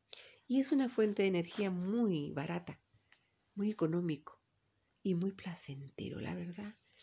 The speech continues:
es lindísimo, es hermoso. Es uno de los elementos, un objeto que armoniza, que nos hace sentir bien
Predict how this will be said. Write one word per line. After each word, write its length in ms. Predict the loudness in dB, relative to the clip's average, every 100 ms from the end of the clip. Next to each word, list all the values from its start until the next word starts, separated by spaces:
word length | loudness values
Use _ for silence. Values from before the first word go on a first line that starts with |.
| -20 -10 -6
es 280 | -4 -4 -4
lindísimo, 1040 | -4 -4 -6 -6 -4 -2 -2 -4 -6 -8 -14 _ _ -20 _ -20 -20 -20 _ _ -2
es 240 | -2 -2
hermoso. 800 | -2 -2 -2 -4 -2 -2 -2 -4 -12 -20 _ -20 -20 -6
Es 260 | -2 0 -2 -6
uno 280 | -2 0 0
de 120 | 0
los 120 | 0
elementos, 880 | 0 -2 -2 -4 -6 -8 -8 -10 -18 _ _ _ _ -8
un 120 | -2
objeto 560 | -2 -2 -6 -4 -4 -6 _ _ -20 -20 -20 _
que 200 | -2 0
armoniza, 1000 | 2 0 2 2 0 0 0 -2 -2 -4 -8 _ _ _ _
que 120 | 0
nos 140 | 0 0
hace 220 | -2 0
sentir 460 | 0 -2 -4 -6
bien 420 | -4 -4 -4 -6